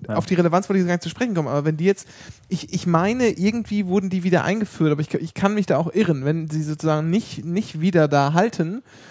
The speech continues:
Speaker 2: dann spricht das ja für die Salamitaktik. Und das hat man ja auch schon, schon damals,
Speaker 1: Mhm.
Speaker 2: weiß nicht, wie lange ist das her, drei, vier Jahre sowas? Ähm, damals hat man ja auch schon, äh,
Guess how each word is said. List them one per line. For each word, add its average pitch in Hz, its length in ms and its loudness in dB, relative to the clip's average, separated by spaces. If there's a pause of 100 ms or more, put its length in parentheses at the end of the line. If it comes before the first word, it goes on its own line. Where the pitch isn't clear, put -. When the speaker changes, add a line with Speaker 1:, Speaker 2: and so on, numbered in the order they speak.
(140)
Speaker 2:
dann 151 140 0
spricht - 260 0
das 175 140 2
ja 147 100 4
für 160 140 -4
die 151 80 0
Salamitaktik. 147 800 -2
Und 143 60 -6
das 147 120 -2
hat - 80 -2
man 170 140 0
ja 147 80 2
auch 156 100 -2
schon, 156 240 -6 (360)
schon 156 200 -4
damals, 196 440 4
Speaker 1:
Mhm. 170 40 -4
Speaker 2:
weiß 156 60 0
nicht, 160 80 -2
wie 165 60 0
lange 165 180 2
ist - 100 -6
das 143 160 -10
her, 156 160 4
drei, 147 160 2
vier 165 180 0
Jahre 160 300 0
sowas? 226 360 -6 (560)
Ähm, 165 400 0 (920)
damals 180 600 2 (1500)
hat 170 160 0
man 185 180 4
ja 175 140 6
auch 175 160 0
schon, 156 420 -2
äh, 143 460 2